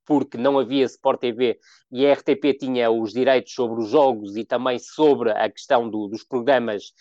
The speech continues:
ah, de, de balanço da jornada, e isso acaba por, por deslumbrar os jogadores, e mesmo com todas as cautelas que tiveste, e eu recordo-me que nesse jogo co-, contra o Salgueiros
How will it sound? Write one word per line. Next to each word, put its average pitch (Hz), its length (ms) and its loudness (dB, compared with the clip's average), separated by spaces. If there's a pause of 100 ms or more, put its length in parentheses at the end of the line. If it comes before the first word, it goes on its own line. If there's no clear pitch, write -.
(240)
ah, 110 240 4
de, 107 320 -4
de 117 100 -6
balanço 127 400 2
da 123 120 -4
jornada, 127 580 -2 (260)
e 156 120 -4
isso 170 180 0
acaba 185 420 4
por, 196 300 2
por 196 200 -2
deslumbrar 196 460 2
os 170 100 -2
jogadores, 185 440 4
e 143 140 0
mesmo 185 580 4
com 151 240 -2
todas 175 320 -2
as 160 100 -4
cautelas 143 540 2
que - 100 -20
tiveste, 127 460 0
e 151 40 6
eu - 40 6
recordo-me 123 520 0
que - 100 -16
nesse 123 200 -6
jogo 135 180 -2
co-, 120 200 0
contra 135 280 -2
o - 20 -2
Salgueiros 120 500 0